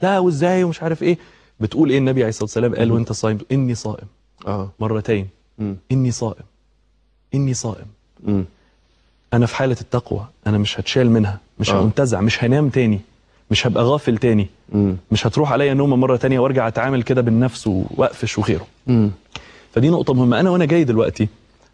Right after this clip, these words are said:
Speaker 1: في عربية
Speaker 2: مم.
Speaker 1: تبع شركة معينة،
Speaker 2: آه.
Speaker 1: فأنا معرفش ال-، السواق، يعني.
Speaker 2: آه.
Speaker 1: وهو، يعني، أنا ما أظنش هو بيتفرج، بس حتى لو بيتفرج أنا مش بتكلم على، على شخص وخلاص، بس أنا بتكلم على ثقافة عامة
Speaker 2: آه.
Speaker 1: بقت عندنا وشائعة،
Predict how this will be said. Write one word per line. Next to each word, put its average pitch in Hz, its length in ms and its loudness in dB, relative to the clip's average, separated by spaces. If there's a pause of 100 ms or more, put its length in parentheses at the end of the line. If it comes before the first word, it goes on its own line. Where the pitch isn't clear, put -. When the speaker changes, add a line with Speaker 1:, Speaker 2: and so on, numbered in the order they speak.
Speaker 1:
في 104 60 0
عربية 113 280 4
Speaker 2:
مم. 120 40 2
Speaker 1:
تبع 113 240 0
شركة 113 320 -2
معينة، 98 380 0 (260)
Speaker 2:
آه. 92 220 0 (160)
Speaker 1:
فأنا 127 220 0
معرفش 143 360 -2
ال-، - 340 -6
السواق، 104 460 0
يعني. 98 140 -8 (240)
Speaker 2:
آه. 98 220 0 (100)
Speaker 1:
وهو، 180 300 4
يعني، 123 340 2
أنا 147 260 0
ما 113 140 2
أظنش 143 300 2
هو 139 60 0
بيتفرج، 135 320 0
بس 120 140 -2
حتى 147 180 -2
لو 127 80 2
بيتفرج 139 300 0
أنا 139 80 2
مش 135 100 0
بتكلم 135 380 0
على، 101 200 0
على 113 160 0
شخص - 340 -4
وخلاص، 117 400 0
بس 117 160 -2
أنا 156 100 2
بتكلم 151 320 0
على 120 120 0
ثقافة 139 440 -2
عامة 117 400 2 (180)
Speaker 2:
آه. 135 260 2
Speaker 1:
بقت 120 280 0
عندنا 123 300 2
وشائعة، 143 520 0